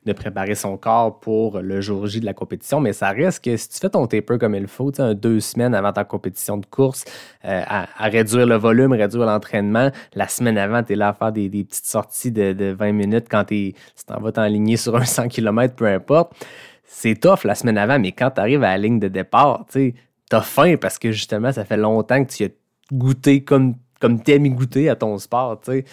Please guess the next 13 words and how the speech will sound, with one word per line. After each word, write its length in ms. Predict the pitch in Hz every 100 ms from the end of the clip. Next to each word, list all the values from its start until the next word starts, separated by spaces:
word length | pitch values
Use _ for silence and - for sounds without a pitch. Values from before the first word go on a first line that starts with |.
| - - -
Euh, 160 | 95 90
j'ai 120 | 104
même 200 | 104 131
l'impression 360 | 131 113 110 151
que 240 | 117 90 -
le 100 | 104
cross-training, 760 | - 135 123 - 117 107 120 127
à 40 |
un 80 | 95
certain 400 | - 101 - 98
point, 200 | - 131
l'entraînement 460 | 107 98 104 101
croisé, 600 | 107 - 101 95 98 139